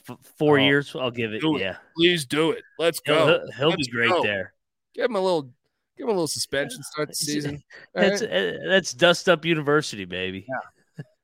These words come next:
Speaker 2: Yeah. Uh, and I told you folks, we told you folks, you think you're just gonna fade?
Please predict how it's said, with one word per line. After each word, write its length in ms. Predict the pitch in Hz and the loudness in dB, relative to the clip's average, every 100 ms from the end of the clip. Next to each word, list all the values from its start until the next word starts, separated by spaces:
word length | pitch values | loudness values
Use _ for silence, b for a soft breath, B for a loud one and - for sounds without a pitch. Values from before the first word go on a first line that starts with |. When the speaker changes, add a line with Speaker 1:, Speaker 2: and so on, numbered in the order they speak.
| _ | _
Speaker 2:
Yeah. 300 | - 156 - 160 - | 4 4 2 -10 0
Uh, 320 | 175 165 139 _ 175 | 2 2 0 _ -2
and 160 | 190 | 4
I 80 | 202 | 4
told 340 | 196 254 403 | 6 4 4
you 60 | 330 | 0
folks, 560 | - 165 151 - - - _ _ _ _ _ _ _ _ - | -2 -2 -2 -6 -10 -12 _ _ _ _ _ _ _ _ 0
we 300 | 247 370 381 | 8 8 8
told 340 | 220 185 147 | 4 2 0
you 80 | 147 | -6
folks, 560 | 147 127 110 - - _ _ _ _ _ _ _ _ _ _ _ _ _ _ _ - | -6 -6 -8 -12 -12 _ _ _ _ _ _ _ _ _ _ _ _ _ _ _ -12
you 180 | 214 262 | -10 -8
think 240 | - - | -8 -6
you're 100 | 196 | -6
just 240 | 175 170 - | -4 -4 -2
gonna 220 | 139 90 | -4 -4
fade? 640 | - 123 139 160 185 196 | -8 -4 -2 -2 -6 -10